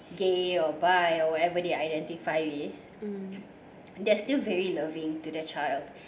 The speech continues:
Speaker 1: which I'm so happy for the child lah, to be in the household where they are able to openly
Speaker 2: Express
Speaker 1: express
Speaker 2: themselves,
Speaker 1: themselves, you know,
Speaker 2: yeah.
Speaker 1: without feeling like
Speaker 2: Judged.
Speaker 1: Yeah, like,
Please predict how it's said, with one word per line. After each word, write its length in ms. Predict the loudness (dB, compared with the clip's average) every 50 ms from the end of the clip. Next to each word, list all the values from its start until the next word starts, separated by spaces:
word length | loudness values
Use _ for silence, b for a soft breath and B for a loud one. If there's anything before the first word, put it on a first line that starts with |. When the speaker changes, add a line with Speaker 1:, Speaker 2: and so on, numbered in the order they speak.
| B B B
Speaker 1:
which 200 | -6 -6 -4 0 2
I'm 280 | 2 2 2 2 -2 -6
so 320 | -8 -8 -6 -4 -4 -2
happy 340 | -2 -2 -4 -6 -6 -10 -12
for 320 | -8 -6 -6 -6 -6 -6 -10 -14 -16 -16
the 60 | -16
child 320 | -8 -4 0 0 2 2 4
lah, 220 | 2 2 2 0 -4 -8
to 80 | -10 -10
be 360 | -8 -6 -6 -4 -4 -4 -4
in 40 | -4
the 120 | -4 -6 -6 -6
household 480 | -8 -8 -8 -8 -8 -6 -6 -4 -6 -6 B B B B B B B -2
where 180 | 0 0 0 2
they 140 | 2 2
are 220 | 2 2 0 -2 -4 -4
able 340 | -6 -6 -4 -4 -4 -4 -6 -8 -10
to 160 | -10 -10 -12 -12 -18 -20 -20 -20 -20 -20 -20 -20 -20 -20 -20 -20 -20 -20 -6 -4
openly 480 | -4 -2 2 2 2 2 2 2 2 2
Speaker 2:
Express 60 | 2 0 0
Speaker 1:
express 220 | 0 2 2 2 0
Speaker 2:
themselves, 200 | -2 -4 -4 -2 -2 -4 -4 -6
Speaker 1:
themselves, 80 | -8 -8
you 60 | -8
know, 100 | -6 -6
Speaker 2:
yeah. 60 | -4 -4
Speaker 1:
without 460 | 0 2 4 4 4 2 0 -6 -10
feeling 540 | -6 -6 -2 -2 -2 -2 -2 -4 -6 -6 -10 -14 -18 -20 -20 -20 -20 -20 -20 -20 -20 -20 -20 -20 -20 -20 -20 -20 -20 -20 -20 -20 -20 -20 -20 -20 -20 -20 -20 -20 -20 -20 -20 -20 -20 -20 -20 -20 -20 -20 -20 -16 0
like 420 | 4 6 6 6 4 0 -6 -10 -8
Speaker 2:
Judged. 500 | -6 -6 -6 -8 -12 -16 -16 -16 -12 0
Speaker 1:
Yeah, 320 | 2 4 4 6 4 4 4
like, 280 | 6 4 4 4 0